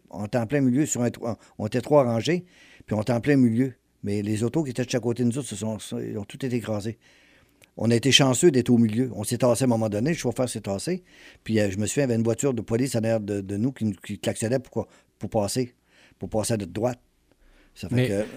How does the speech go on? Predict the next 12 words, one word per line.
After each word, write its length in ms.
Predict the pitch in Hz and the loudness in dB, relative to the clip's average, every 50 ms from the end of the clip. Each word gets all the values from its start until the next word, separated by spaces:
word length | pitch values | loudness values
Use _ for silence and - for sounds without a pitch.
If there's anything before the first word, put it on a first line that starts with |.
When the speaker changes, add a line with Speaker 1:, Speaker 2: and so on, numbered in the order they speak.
| - - - | -16 -10 -2
Speaker 2:
vous 180 | 113 113 131 | 2 4 6
étiez 240 | 151 151 151 - 208 | 6 6 4 2 2
donc, 400 | 175 147 160 175 190 196 - - | 4 4 6 6 4 4 2 2
euh, 460 | 156 139 131 127 127 127 123 123 123 | 2 4 4 4 4 4 2 2 0
en, 480 | 110 117 123 131 127 127 127 - 131 131 | 0 0 0 0 0 0 0 0 0 2
en 60 | 131 | 4
automobile 640 | 135 135 135 156 156 143 127 123 156 175 185 180 175 | 4 4 4 4 4 4 6 6 8 8 8 8 6
quand 160 | - 165 160 147 | 4 0 0 2
ça 140 | - 147 | 2 2
a 60 | 131 123 | 2 4
commencé ? 600 | - 143 139 139 131 131 127 - - 311 - _ _ _ - | 4 4 4 4 2 2 0 -2 -4 -6 -8 _ _ _ -8
Speaker 1:
Oui, 280 | 107 104 117 131 156 | -2 0 0 0 -2